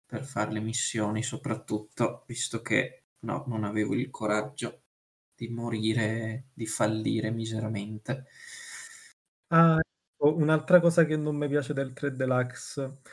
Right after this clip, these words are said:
Speaker 2: che i Pikmin viola e, e bianchi siano rimasti ancorati alla modalità sfida e non abbiano trovato un qualche,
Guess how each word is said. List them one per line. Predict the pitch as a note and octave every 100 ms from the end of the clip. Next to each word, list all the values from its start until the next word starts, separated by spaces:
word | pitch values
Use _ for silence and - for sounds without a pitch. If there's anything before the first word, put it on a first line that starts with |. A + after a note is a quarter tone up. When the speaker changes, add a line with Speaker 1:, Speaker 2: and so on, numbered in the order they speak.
| - -
Speaker 2:
che | -
i | C#3+ C#3
Pikmin | E3+ E3 E3+ C#3 D3 C#3+
viola | C#3 D3+ D3+
e, | D3 -
e | - C3
bianchi | B2 C3 C#3 D#3+ E3+ - E3+
siano | - D3 C#3
rimasti | C3+ C3+ C3+ C3+ - C#3+ C3+
ancorati | D3 C#3 C#3 C#3+ C3+ C#3
alla | C#3 B2+ B2+
modalità | B2+ B2+ B2+ B2+
sfida | B2 - - - C3 C#3 C#3 C#3+
e |
non | C#3+ C#3 C3 C3 C3 C3+
abbiano | C#3+ C#3 C#3+ C#3+
trovato | C#3 C3 C3 C#3
un | C3 B2+
qualche, | - C3 B2+ - C#3 C3+ C3 C3 B2+ C3 B2+